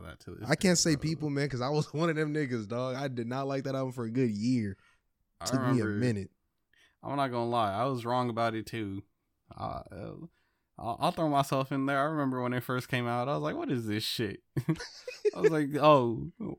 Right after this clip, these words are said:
Speaker 1: rodeo ripoff, <laughs> like, throwaways and shit."
Speaker 2: That's
Speaker 1: I
Speaker 2: what I
Speaker 1: was
Speaker 2: thought. That's why, that's more of what I felt like. I was just like, "These are just like a," I was like, "He just made this just 'cause he started getting more and more pop." And he's like, "Man, let me throw this out there."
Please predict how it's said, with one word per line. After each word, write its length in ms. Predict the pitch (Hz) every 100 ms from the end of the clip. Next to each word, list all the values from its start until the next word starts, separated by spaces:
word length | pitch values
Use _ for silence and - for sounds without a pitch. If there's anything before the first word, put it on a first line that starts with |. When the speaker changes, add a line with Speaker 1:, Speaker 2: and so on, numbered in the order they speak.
| _ -
Speaker 1:
rodeo 640 | - 101 151 131 117 113
ripoff, 420 | 117 113 107 95
<laughs> 40 | -
like, 440 | 165 170 185 - 147 - 139 - -
throwaways 720 | 143 139 117 113 113 120 131
and 160 | 120 117
shit." 240 | - 110
Speaker 2:
That's 180 | 110 143
Speaker 1:
I 40 | 151
Speaker 2:
what 60 |
I 60 | 143
Speaker 1:
was 60 | 139
Speaker 2:
thought. 160 | 131
That's 180 | 135 143
why, 180 | 139 131
that's 200 | 135 143
more 200 | 143 131
of 60 | 127
what 120 | 123
I 80 | 117
felt 260 | - 117 117
like. 120 | 117
I 80 | 139
was 80 | 135
just 120 | 139
like, 120 | 135
"These 180 | 139 208
are 60 | 165
just 160 | 156
like 160 | 135 117
a," 200 | 107 104 95
I 40 |
was 100 | 156
like, 80 | 143
"He 60 | 202
just 160 | 147
made 240 | 113 113 107
this 180 | 117 104
just 160 | 107
'cause 100 | 110
he 60 | 107
started 240 | 117 107
getting 160 | 104 101
more 160 | 110 110
and 100 | 107
more 140 | 107
pop." 280 | 113 127 127
And 60 | 131
he's 100 | 110
like, 160 | 104
"Man, 160 | 113 123
let 80 | 160
me 60 |
throw 160 | - 110
this 140 | 104
out 160 | 107 101
there." 180 | 101